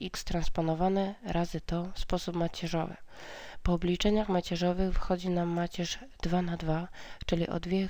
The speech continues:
dwóch wierszach i dwóch kolumnach. Będziemy również potrzebować w tym momencie, o, macierz odwrotną do tej macierzy. A więc po odpowiednich obliczeniach, najlepiej z-, w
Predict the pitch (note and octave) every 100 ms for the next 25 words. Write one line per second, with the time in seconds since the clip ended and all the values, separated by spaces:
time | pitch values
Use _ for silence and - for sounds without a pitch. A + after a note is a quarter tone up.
0 | - - - F#3 F3+ F3+ - E3+ - E3+
1 | E3+ F3 - F3 D#3+ D#3+ F#3 - - -
2 | - - - E3+ F3 G#3 G3+ F3 E3 E3
3 | F#3+ - - F3+ - F#3 E3+ E3 G3 -
4 | - F3 E3 E3 E3+ - G3 - - -
5 | - - F3+ F3+ F3+ F3+ F3+ F3 - -
6 | G3+ G3+ G#3 G3+ D#3+ D#3+ G3+ - - E3
7 | E3 E3 E3 - D#3 D#3 - - - -
8 | - - E3 D#3 E3 F3+ - F3 E3+ -
9 | E3+ F#3+ G3+ G3 - E3+ E3 - F3+ F3
10 | F3+ E3+ F3 - F3 F3 - - - -